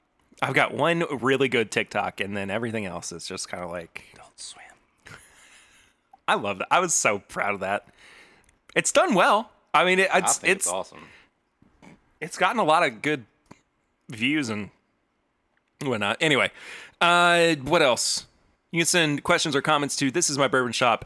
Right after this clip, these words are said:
Speaker 1: at gmail dot com. You can also leave us a five-star rating and review in your podcast app of choice, or you can leave a review anywhere on any service,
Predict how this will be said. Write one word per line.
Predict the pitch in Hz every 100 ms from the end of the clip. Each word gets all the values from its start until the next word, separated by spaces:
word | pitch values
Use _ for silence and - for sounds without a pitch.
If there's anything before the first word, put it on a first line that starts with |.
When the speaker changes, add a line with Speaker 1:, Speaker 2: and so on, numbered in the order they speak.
| -
Speaker 1:
at | 113
gmail | 101 123 123 117 113 - 120
dot | 113 104
com. | - - 196 196 196 180 - - -
You |
can | 190
also | 202 247 185 160 170
leave | 165 170
us | 160
a | 143
five-star | 170 165 165 180 156
rating | 143 151 156
and | 139 135
review | 120 139 143 135 -
in | 135 131
your | 123 123 120
podcast | - 139 139 156 131
app | 127 139
of | 113
choice, | - 170 143 123 - -
or | 202 160 143 - _ _ _ _ _ _ _ - -
you | 156
can | 151 135
leave | 139 127
a |
review | 123 113 123 127 120 - - - _ _ _
anywhere | 170 214 208 151 117 110 143 - _ _
on | 139 131 123 - _
any | 143 180 175 156 135 120 _ _ _ _ _ _ _
service, | - - - 156 156 156 151 - -